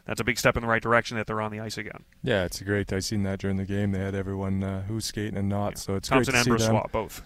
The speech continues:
Speaker 2: Yeah, so it's good to see them out there, uh, back at it, and, uh, looking forward to seeing this team when everyone does get healthy and, and going. Um, y-, you know, they've had, uh, contributions from guys coming up and new guys coming into the lineup from the trades and all that, and,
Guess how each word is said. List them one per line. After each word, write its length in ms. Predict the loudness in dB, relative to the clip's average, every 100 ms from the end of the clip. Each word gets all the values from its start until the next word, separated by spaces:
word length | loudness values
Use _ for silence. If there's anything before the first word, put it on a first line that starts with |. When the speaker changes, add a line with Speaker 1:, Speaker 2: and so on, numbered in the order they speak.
| -2
Speaker 2:
Yeah, 280 | 2 2 0
so 280 | 0 0
it's 140 | 0 -2
good 140 | -4
to 60 | -4
see 160 | -4
them 220 | 0 0 0
out 200 | 0 -2
there, 300 | -2 0 0
uh, 200 | -2 -4 -10 -20 -12 -2
back 260 | 0 0
at 160 | 0 0
it, 240 | 0 -2
and, 220 | 0 0
uh, 300 | 0 0 -2 -4
looking 240 | -6 -8
forward 300 | -4 -2 0
to 260 | 0 -2 -4 -12 -20 -20 _ -10
seeing 360 | 0 4 6
this 160 | 4 2
team 260 | 0 2
when 160 | 2 2
everyone 380 | 2 2 2 2
does 240 | 0 -2
get 160 | -4 -2
healthy 400 | -2 -2 -2 0
and, 220 | 0 -2
and 260 | -2 -2 0
going. 380 | 0 0 0
Um, 400 | -2 -2 -2 -4 -6 -10
y-, 140 | -8
you 140 | -6 -4
know, 240 | -4 -6 -10 -20 -18 -8
they've 160 | -6
had, 240 | -4 -4 -4
uh, 240 | -4 -4 -4
contributions 720 | -4 -4 -2 -2 0 -2 -2
from 120 | -2
guys 280 | -4 -2 -4
coming 240 | -2 0 2
up 180 | 0 0
and 140 | 0 2
new 160 | 0
guys 240 | 0 -2 -2
coming 260 | -2 0
into 140 | 0 0
the 60 |
lineup 420 | 0 0 0 -2
from 260 | -8 -8 -8
the 60 | -6
trades 500 | -2 0 0 -2 -2
and 100 | -2
all 160 | -2
that, 340 | -2 -2 -4 -4
and, 160 | -6